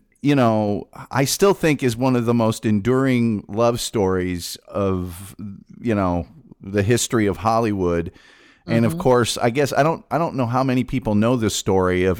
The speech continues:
Speaker 1: of after Jack passed, uh, somebody brought, was it a rose or a dozen
Speaker 2: It was,
Speaker 1: roses?
Speaker 2: it was a rose per
Speaker 1: And
Speaker 2: day.
Speaker 1: per day.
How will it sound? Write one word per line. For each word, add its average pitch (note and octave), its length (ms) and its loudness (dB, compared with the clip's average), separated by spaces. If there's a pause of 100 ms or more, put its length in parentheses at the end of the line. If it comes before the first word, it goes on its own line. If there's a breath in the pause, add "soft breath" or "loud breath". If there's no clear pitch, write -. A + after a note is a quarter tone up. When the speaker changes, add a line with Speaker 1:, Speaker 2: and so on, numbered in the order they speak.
(140)
Speaker 1:
of G2 180 0
after A2 360 2
Jack G2+ 440 0
passed, - 1000 -2 (320)
uh, G#2+ 100 2
somebody A#2+ 460 2
brought, G#2+ 420 4 (720)
was A2 180 -4
it A#2 120 -2
a D#3+ 180 6
rose D#3 720 2
or A#2+ 300 2
a A2+ 200 0
dozen A#2 460 2
Speaker 2:
It G2+ 40 2
was, - 20 4 (260)
Speaker 1:
roses? F#2 240 -6 (580 loud breath)
Speaker 2:
it F#3 100 0
was F3 140 -4
a D#3 140 2
rose B2+ 360 -4
per B2 60 -4
Speaker 1:
And A#2+ 320 4
Speaker 2:
day. B2 420 -6
Speaker 1:
per F3+ 300 2
day. A#2 720 0